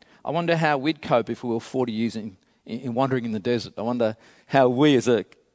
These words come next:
culture would respond to that, or seven years in exile. Nothing's going on. You know, why isn't the fig tree budding? Why are there no grapes in the vine? Why are there no sheep,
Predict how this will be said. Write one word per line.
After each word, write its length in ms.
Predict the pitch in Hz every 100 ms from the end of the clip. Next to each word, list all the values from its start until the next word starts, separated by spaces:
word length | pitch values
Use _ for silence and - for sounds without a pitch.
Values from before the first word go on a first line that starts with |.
| _ _
culture 480 | - 160 156 135 104
would 180 | 98 101
respond 500 | 107 - - 123 123
to 40 |
that, 200 | 95 90
or 100 | 92
seven 360 | 95 - 117 117
years 200 | 110 110
in 80 | 98
exile. 520 | 107 - 92 92 92 _ _ _ _ _ _ _ _ _ _ _ _ _ _ _ _ _ _ - -
Nothing's 500 | 139 165 175 185 -
going 320 | 165 151 151
on. 400 | 151 135 113 120
You 140 | 147 151
know, 100 | 135
why 280 | 156 180
isn't 180 | 190 180
the 80 | 160
fig 240 | - 175
tree 220 | 143 175 139
budding? 320 | 151 151 123
Why 240 | 143 185
are 40 | 208
there 120 | 156
no 120 | 127
grapes 360 | 101 127 - 127
in 80 |
the 60 | 123
vine? 280 | 107 117 107
Why 200 | 160 254
are 20 |
there 100 | 247
no 140 | 190
sheep, 360 | 147 - 143 -